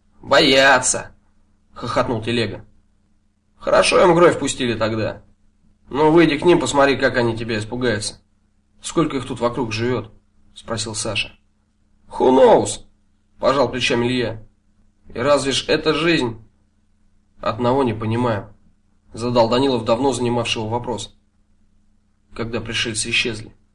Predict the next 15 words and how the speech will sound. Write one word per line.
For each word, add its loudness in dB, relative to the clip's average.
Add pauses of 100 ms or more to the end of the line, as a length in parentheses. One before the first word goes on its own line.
(1080)
"Как 2
возле 0
ямы 4
уровень 2
радиации 0
может 0
быть -10
ниже, 0
чем -2
здесь? -8 (1200)
Там 4
же -2
эпицентр 2
под -2
носом, -2